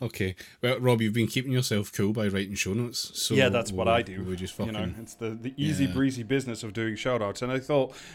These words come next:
Speaker 2: you know, in honor of Jamie being here, I thought for, for, for once again we should briefly talk about, uh, the energy markets again,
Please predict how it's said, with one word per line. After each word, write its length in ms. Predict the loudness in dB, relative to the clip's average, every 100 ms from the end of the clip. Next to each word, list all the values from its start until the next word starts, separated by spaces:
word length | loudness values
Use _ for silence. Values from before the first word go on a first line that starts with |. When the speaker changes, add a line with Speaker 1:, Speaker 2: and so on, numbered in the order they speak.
| 0
Speaker 2:
you 100 | 4
know, 140 | 4
in 200 | 2 0
honor 320 | 2 2 2
of 120 | 2 2
Jamie 260 | 2 2
being 300 | 0 0 0
here, 160 | -2 -2
I 80 | 0
thought 320 | 2 0 0
for, 240 | -4 -6
for, 420 | -8 -6 -2 0 -2
for 180 | -4 0
once 260 | 2 2
again 220 | 0 2
we 80 | 0
should 220 | -2 -4
briefly 280 | -2 -4 -4
talk 220 | -4 -4
about, 340 | -2 0 -2 -4
uh, 220 | -4 -2
the 160 | 0 2
energy 260 | 2 -2
markets 420 | -4 -4 -4 -8
again, 300 | -6 -4 -6